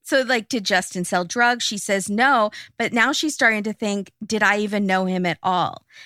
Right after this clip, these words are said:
And at this point, she cries in the interrogation room when she realized that Justin was singled out. This wasn't a burglary. It was someone wanted to kill him. And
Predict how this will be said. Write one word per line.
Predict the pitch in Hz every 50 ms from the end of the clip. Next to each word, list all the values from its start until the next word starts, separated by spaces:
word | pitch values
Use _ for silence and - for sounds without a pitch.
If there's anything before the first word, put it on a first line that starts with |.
| - _
And | - 220 226
at | 226 214 -
this | 311 415 - -
point, | - - 339 240 226 208 202 - _ _ _
she | - - - 226 190
cries | - - - - 247 208 208 208 214 202 -
in | 208 208
the | 196 190
interrogation | 185 185 - - 185 180 180 170 170 175 175 165 - - 180 170
room | 160 160 151 135 143 156 170
when | 165 175 185 180
she | - - 196 185
realized | 170 180 185 175 175 170 170 175 175 165 - - - - _ -
that | 185 170 151 - _
Justin | - - 208 196 202 - - 226 226
was | 208 190 180
singled | - - - 196 185 175 190 180 - -
out. | 156 156 156 - -
This | - 175 - -
wasn't | 180 185 185 175 - 208 196
a | 165 185
burglary. | 175 - 175 165 160 151 - 165 160 156 160 160 - -
It | - 165 - -
was | - 170 160 147 - - - _ _ _ _
someone | - - - 220 196 196 202 196 196
wanted | 185 175 180 175 175 175
to | - 185 170
kill | - - 165 139 147
him. | 185 180 - - - - _ _ _ _ _ _ _ _ _
And | - 208 208 202 196 196 190 190 190 180 175 -